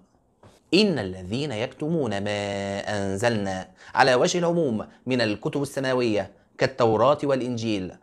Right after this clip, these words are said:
وحتى القرآن الكريم من البينات والهدى،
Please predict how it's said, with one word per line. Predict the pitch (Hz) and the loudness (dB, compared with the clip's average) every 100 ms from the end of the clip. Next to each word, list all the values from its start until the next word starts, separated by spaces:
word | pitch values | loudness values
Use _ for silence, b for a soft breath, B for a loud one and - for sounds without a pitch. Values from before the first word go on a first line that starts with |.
| b 143 | b 2
وحتى | 151 208 - | 4 4 0
القرآن | 113 113 98 107 | -2 0 -2 -2
الكريم | 95 - 90 87 87 _ _ _ 127 | -4 -8 -8 -10 -14 _ _ _ 2
من | 196 214 | 4 4
البينات | 165 117 107 101 107 143 151 | 2 0 -2 -2 -2 -4 -2
والهدى، | 139 131 139 113 101 | 0 2 2 2 0